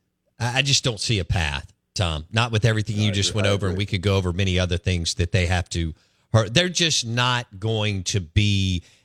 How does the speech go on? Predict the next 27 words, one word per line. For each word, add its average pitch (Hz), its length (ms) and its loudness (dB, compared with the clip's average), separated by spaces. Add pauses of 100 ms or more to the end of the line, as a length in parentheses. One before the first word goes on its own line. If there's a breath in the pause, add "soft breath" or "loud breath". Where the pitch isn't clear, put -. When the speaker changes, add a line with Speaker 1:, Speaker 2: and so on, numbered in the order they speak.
(120 soft breath)
Speaker 1:
able, 98 440 4
they 165 160 0
can't 135 220 -2
even 117 220 -2
get 110 200 -2
through 107 160 2
a 92 40 0
four-team 113 480 -2
playoff, 87 400 0
they, 117 220 2
much 113 240 -2
less 107 200 0
a 90 40 -6
twelve 107 300 -2
team 82 400 -4
with 92 140 2
Georgia, 92 600 2
Bama, 90 400 2
L 101 180 2
S - 240 -2
U, 90 280 4 (440 loud breath)
and 101 160 6
there's 113 140 2
some 104 180 2
other 104 200 0
ones 85 260 -4
coming. 90 400 -2